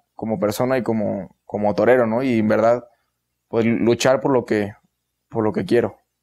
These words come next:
La primera vez que me vestí de luces, bueno, fue siendo un niño aquí, pero por diversión.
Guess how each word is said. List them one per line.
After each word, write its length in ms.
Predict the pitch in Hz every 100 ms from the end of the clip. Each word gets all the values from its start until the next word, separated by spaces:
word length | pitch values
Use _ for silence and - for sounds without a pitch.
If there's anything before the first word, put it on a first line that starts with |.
| _
La 160 | 101
primera 240 | 107 123 165
vez 100 | 170
que 100 | 160
me 60 |
vestí 200 | 139 -
de 60 | 156
luces, 420 | 156 147 120 - - _ _ _ _ _ _
bueno, 180 | 110 110
fue 380 | - 104 127 127
siendo 240 | 131 131
un 80 | 127
niño 240 | 147 151
aquí, 260 | 113 - 131
pero 300 | 113 107 101
por 220 | 98 104
diversión. 600 | 107 101 98 - 131 -